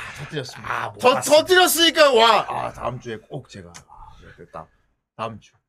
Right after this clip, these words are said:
Speaker 1: 아, 제가 코로나에 걸렸습니다." <laughs> 어용!
Speaker 2: 코로나, 코로나였습니다.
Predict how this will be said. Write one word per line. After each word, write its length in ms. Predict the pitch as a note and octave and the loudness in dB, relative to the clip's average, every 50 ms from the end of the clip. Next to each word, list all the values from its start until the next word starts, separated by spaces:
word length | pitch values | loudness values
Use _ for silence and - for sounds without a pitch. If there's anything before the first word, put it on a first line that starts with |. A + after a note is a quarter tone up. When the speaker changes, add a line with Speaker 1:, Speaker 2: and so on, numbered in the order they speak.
| _ _ | _ _
Speaker 1:
아, 320 | - - - - - - | -10 -10 -10 -10 -14 -20
제가 220 | - - - - - | -20 -20 -20 -20 -18
코로나에 340 | _ D3 B2+ B2 A2 G2 F#2 | _ -14 -14 -12 -14 -16 -20
걸렸습니다." 1600 | - - - - - - - - - - - - - - - A4+ E4+ F#4 E4 - - E4+ E4+ - - - F4 D#4 - - _ | -20 -20 -20 -18 -18 -18 -18 -6 -4 -4 -4 -2 0 0 2 2 4 2 2 4 4 4 4 4 2 2 2 2 2 -2 _
<laughs> 100 | - C5 A4 - _ _ _ - - - _ _ _ _ _ _ - - - - - - - - _ _ _ _ _ _ - - - - - - - _ - _ _ _ _ _ _ _ _ _ D3 | -10 -10 -10 -10 _ _ _ -14 -14 -14 _ _ _ _ _ _ -14 -12 -12 -12 -12 -16 -20 -20 _ _ _ _ _ _ -20 -18 -18 -16 -18 -20 -20 _ -20 _ _ _ _ _ _ _ _ _ 0
어용! 600 | F3 A#3+ D4+ E4+ F4+ F4 D#4 - - G#3 D#3 - | 2 4 4 4 4 4 4 4 2 2 -2 -6
Speaker 2:
코로나, 460 | - - D#3+ D#3+ F#3 F#3+ G3 - - | -10 -8 -4 -2 -2 0 -2 -2 -4
코로나였습니다. 1080 | - - - E3+ D#3+ D#3+ D3+ C#3 B2+ A#2 G#2+ G2+ - - - G#2+ G2+ G2+ G#2+ D3 C#3 _ | -6 -10 -8 -6 -6 -6 -6 -6 -6 -8 -10 -12 -16 -20 -20 -20 -20 -20 _ -20 _ _